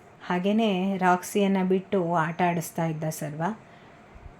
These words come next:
ಸರ್ವನಿಗೆ, ಆ, ರಾಕ್ಸಿಯನ್ನು ಕಟ್ ಹಾಕೋದು ಇಷ್ಟನೇ ಇಲ್ಲ. but ಸ್ವಲ್ಪ ಹೊತ್ತು ಕಟ್ಟಬೇಕು ಅಂತ ಹೇಳ್ತಾರೆ.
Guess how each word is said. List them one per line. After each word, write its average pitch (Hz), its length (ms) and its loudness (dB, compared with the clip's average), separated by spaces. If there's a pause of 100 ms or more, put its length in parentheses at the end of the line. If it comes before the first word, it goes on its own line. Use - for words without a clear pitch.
(680)
ಸರ್ವನಿಗೆ, 196 960 2 (120)
ಆ, 175 140 -4 (460)
ರಾಕ್ಸಿಯನ್ನು 208 600 0
ಕಟ್ 180 240 -2
ಹಾಕೋದು 214 420 2
ಇಷ್ಟನೇ 214 640 2
ಇಲ್ಲ. 165 160 0 (240)
but 196 480 0
ಸ್ವಲ್ಪ 180 380 0
ಹೊತ್ತು 202 400 2
ಕಟ್ಟಬೇಕು 214 760 2
ಅಂತ 208 280 0
ಹೇಳ್ತಾರೆ. 202 720 2